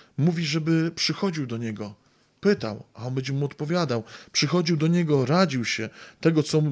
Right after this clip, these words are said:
uczyniłby Jezus w danej, tej czy w tamtej sprawie. Bóg tego pragnie. Po to nam objawił się w Jezusie Chrystusie, abyśmy mogli badać Pisma i patrzeć, co zrobiłby Jezus. Ale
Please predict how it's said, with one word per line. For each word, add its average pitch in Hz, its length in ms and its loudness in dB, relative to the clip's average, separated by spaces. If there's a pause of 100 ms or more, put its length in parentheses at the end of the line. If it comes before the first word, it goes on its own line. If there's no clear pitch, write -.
(140)
uczyniłby 170 560 4
Jezus 170 440 4
w 120 40 -10
danej, 131 360 -2
tej 165 280 0
czy - 160 -6
w - 40 -8
tamtej 135 280 -4
sprawie. 123 460 -2 (440)
Bóg 170 180 0
tego 175 240 -4
pragnie. 107 560 -4 (120)
Po 143 100 -2
to 151 80 -4
nam 147 140 0
objawił 139 420 -2
się - 120 -6
w 107 60 -6
Jezusie 107 320 -6
Chrystusie, 110 480 -8 (320)
abyśmy 131 260 -2
mogli 139 200 2
badać 147 320 0
Pisma 143 320 -4
i 131 60 0
patrzeć, 131 440 -2 (400)
co 139 140 2
zrobiłby 135 500 2
Jezus. 139 480 0 (760)
Ale 117 440 -2